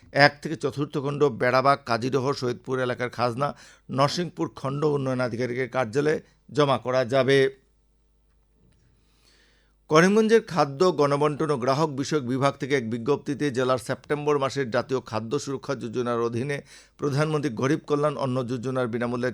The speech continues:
চাল বরাদ্দ করা হয়েছে। এই চাল অন্তত অন্ন যোজনায় রেশন কার্ড পিছু পঁয়ত্রিশ কিলোগ্রাম এবং প্রায়োরিটি হাউসহোল্ড কার্ডধারীদের মাথাপিছু পাঁচ কিলোগ্রাম করে বিতরণ করতে নির্দেশ দেওয়া হয়েছে।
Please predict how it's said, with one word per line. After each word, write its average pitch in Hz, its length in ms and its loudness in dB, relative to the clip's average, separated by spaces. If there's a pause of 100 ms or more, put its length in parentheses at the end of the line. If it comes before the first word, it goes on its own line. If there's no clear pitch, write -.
চাল 135 220 2
বরাদ্দ 117 320 -2
করা 110 200 -6
হয়েছে। 123 420 -6 (440)
এই 147 200 4
চাল 165 340 4
অন্তত 139 340 0
অন্ন 143 400 4
যোজনায় 135 440 -2
রেশন 127 320 -8
কার্ড 131 320 0
পিছু 147 280 -6 (120)
পঁয়ত্রিশ 123 420 -4
কিলোগ্রাম 147 460 -2
এবং 127 280 -4 (440)
প্রায়োরিটি 147 480 4
হাউসহোল্ড 139 520 -2
কার্ডধারীদের 131 540 -2
মাথাপিছু 120 440 -6
পাঁচ 120 320 -2
কিলোগ্রাম 143 420 -4
করে 143 240 -2 (360)
বিতরণ 139 460 0
করতে 131 280 -4
নির্দেশ 127 320 -4
দেওয়া 127 220 -2
হয়েছে। 131 540 -2